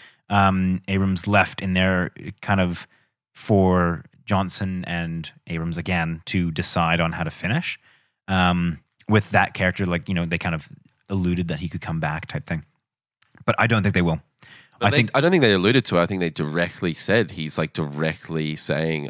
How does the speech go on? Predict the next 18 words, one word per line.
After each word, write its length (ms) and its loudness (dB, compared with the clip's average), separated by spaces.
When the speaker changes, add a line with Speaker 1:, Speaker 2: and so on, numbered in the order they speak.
Speaker 2:
"I'm, 500 -6
you 80 -4
know, 320 0
getting 220 -2
pulled 260 0
towards 300 -4
the 100 -6
light." 320 0
Speaker 1:
No, 180 6
I, 360 2
I'm, 140 2
I, 20 -4
I, 40 -6
yeah, 340 6
but 160 4
I 140 -2
alluded 600 4
that 480 2